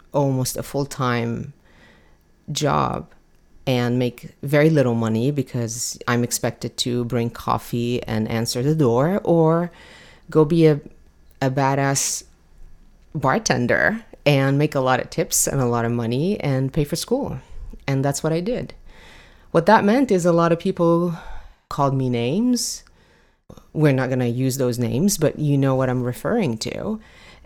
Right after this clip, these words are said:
And said that this is gonna destroy my chances of being married, as if that was my objective.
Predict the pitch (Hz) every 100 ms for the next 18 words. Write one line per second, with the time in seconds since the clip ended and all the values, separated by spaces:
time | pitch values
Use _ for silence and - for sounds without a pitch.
0 | - 156 156 151 151 147 147 - 165 175
1 | 156 151 151 - 147 143 151 143 139 127
2 | 135 - - 139 135 131 127 - 135 127
3 | - 127 127 - - 127 120 120 120 -
4 | - - 143 139 127 123 123 170 196 113
5 | 113 - 147 156 160 - 147 123 135 131
6 | 135 120 120 120 110 - - 110 147 139